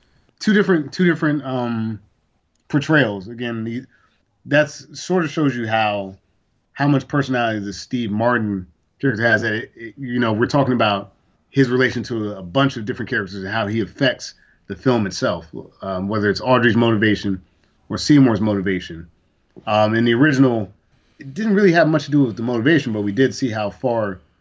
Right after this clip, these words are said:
Seymour could take it. Clearly, we know who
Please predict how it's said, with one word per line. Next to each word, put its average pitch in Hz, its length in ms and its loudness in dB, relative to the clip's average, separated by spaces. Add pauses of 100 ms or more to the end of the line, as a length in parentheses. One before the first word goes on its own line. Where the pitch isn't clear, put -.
(160)
Seymour 120 440 2
could 85 200 -16
take 151 300 0
it. 82 160 -12 (300)
Clearly, 120 600 0 (420)
we 120 180 -8
know 120 220 -2
who 101 400 -6